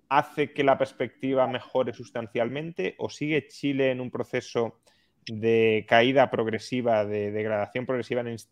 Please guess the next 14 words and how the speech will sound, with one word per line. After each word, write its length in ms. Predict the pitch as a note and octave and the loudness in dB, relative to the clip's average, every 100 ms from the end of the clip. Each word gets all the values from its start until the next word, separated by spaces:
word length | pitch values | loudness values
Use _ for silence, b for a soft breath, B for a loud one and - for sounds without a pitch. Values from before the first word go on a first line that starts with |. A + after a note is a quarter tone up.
| _ | _
en 280 | - G#2+ F2 | -16 -14 -14
estándares 460 | - - B2+ B2 A2+ | -10 -4 0 0 0
de 80 | A#2 | 0
calidad 320 | A2+ A2+ A2 | 0 0 -2
institucional? 720 | A2 - G2 G2 G2 F#2 F#2 _ | -6 -10 -12 -12 -12 -14 -18 _
Es 80 | _ | _
decir, 220 | A2 - _ _ _ _ _ _ - | -10 -10 _ _ _ _ _ _ -12
eh, 360 | C2+ A#1 A#1 G1+ _ _ _ - _ _ | -8 -8 -10 -16 _ _ _ -20 _ _
vale, 240 | C#3 C#3 | 6 6
n-, 180 | B2+ D3 - | 6 0 -6
quizá 460 | - - E3 F3+ - | -8 4 6 6 8
hoy 220 | D#3+ E3+ | 8 8
no 120 | D3 D3 | 6 0
sois 420 | - D3 C3+ | 2 2 2